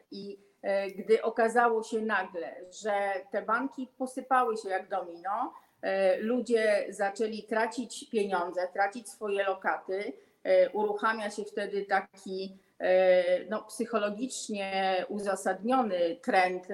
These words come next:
ranu na banki, znaczy ludzie chcą wypłacić swoje pieniądze, bo zaczynają się,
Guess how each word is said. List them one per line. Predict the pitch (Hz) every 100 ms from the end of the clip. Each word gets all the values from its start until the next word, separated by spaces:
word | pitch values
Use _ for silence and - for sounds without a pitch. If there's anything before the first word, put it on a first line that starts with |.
| 175
ranu | 190 214 214 202 185
na | 175 175
banki, | 170 170 - 208 220
znaczy | 185 185 185
ludzie | 202 202
chcą | 202 208
wypłacić | 202 202 254 247 202
swoje | - 185 175 -
pieniądze, | 180 185 185 185 175 - _ -
bo | 196
zaczynają | 185 185 190 190 190
się, | 190 190 185